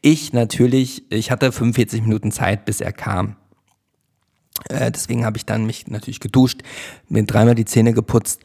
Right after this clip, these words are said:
mir nochmal eine Ibuprofen reingeschmissen, ähm, geduscht hab ich natürlich auch. Dann hab ich nochmal quick mein, äh, meine Wohnung, äh, so oberflächlich gesäubert, ja.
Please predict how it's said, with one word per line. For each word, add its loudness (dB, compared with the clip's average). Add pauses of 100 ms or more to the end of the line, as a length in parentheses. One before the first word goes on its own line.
(140)
mir -6
nochmal -2
eine 0
Ibuprofen 2
reingeschmissen, 0 (640)
ähm, 0 (300)
geduscht -2
hab 0
ich 4
natürlich 0
auch. 2 (140)
Dann 2
hab 2
ich -6
nochmal 2
quick -2
mein, -2
äh, -2
meine 0
Wohnung, 2
äh, 0
so -2
oberflächlich 0
gesäubert, 0
ja. -8